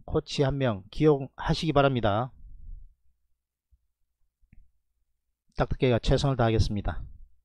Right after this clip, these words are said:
그것도 현명한 거예요. 자, 그러면 별로 바쁜 거 없으니까 수익 공개 한번 해볼까요? 신규 회원 수익 현황 한번 공개해 보도록 하겠습니다.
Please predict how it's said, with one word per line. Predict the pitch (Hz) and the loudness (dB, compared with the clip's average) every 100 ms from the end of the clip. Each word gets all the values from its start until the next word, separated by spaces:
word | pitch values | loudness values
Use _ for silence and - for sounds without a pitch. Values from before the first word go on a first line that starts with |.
| _ _ _ _ _ _ _ _ _ _ _ _ _ _ _ _ _ _ _ _ _ _ _ _ _ _ | _ _ _ _ _ _ _ _ _ _ _ _ _ _ _ _ _ _ _ _ _ _ _ _ _ _
그것도 | - 131 - - | -6 -4 -2 -2
현명한 | 120 107 123 190 | 0 0 0 -2
거예요. | 202 107 95 92 117 107 98 _ - _ _ - | -2 -2 -2 -4 -8 -10 -16 _ -20 _ _ -8
자, | 127 113 - _ _ _ _ - | -2 -2 -2 _ _ _ _ -6
그러면 | 165 165 131 135 113 - _ _ _ _ | 0 2 4 2 -2 -10 _ _ _ _
별로 | - 151 | 0 4
바쁜 | 139 170 165 | 4 2 2
거 | |
없으니까 | 139 151 143 - 117 | 2 0 -2 0 0
수익 | - 180 | 0 -4
공개 | - 139 | -2 0
한번 | 139 135 | 0 0
해볼까요? | 135 139 - 135 139 - _ _ _ _ _ _ _ _ - | -2 -2 0 2 0 -4 _ _ _ _ _ _ _ _ -10
신규 | - 156 156 147 165 139 | -4 -2 0 2 4 6
회원 | 147 143 120 - - _ _ - | 8 8 4 -2 -18 _ _ -14
수익 | - - 160 - | -6 0 2 4
현황 | 139 131 117 | 2 2 0
한번 | 123 127 | 2 2
공개해 | 117 127 123 135 123 | 0 -4 2 4 4
보도록 | 127 127 | 4 2
하겠습니다. | 113 107 117 113 107 85 | 2 0 -2 -2 -2 -4